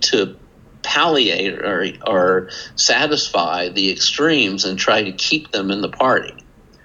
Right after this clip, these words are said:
And so that's really his first task. And so the, his very first initial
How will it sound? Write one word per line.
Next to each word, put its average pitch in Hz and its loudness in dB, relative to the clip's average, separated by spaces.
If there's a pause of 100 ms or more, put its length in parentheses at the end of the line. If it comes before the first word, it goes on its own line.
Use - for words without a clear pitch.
(200)
And 104 0
so 127 2
that's 151 2
really 131 4
his 110 0
first - 0
task. - -4 (460)
And 135 2
so 147 4 (240)
the, 143 4
his 175 0
very 269 2
first 196 -2
initial 131 0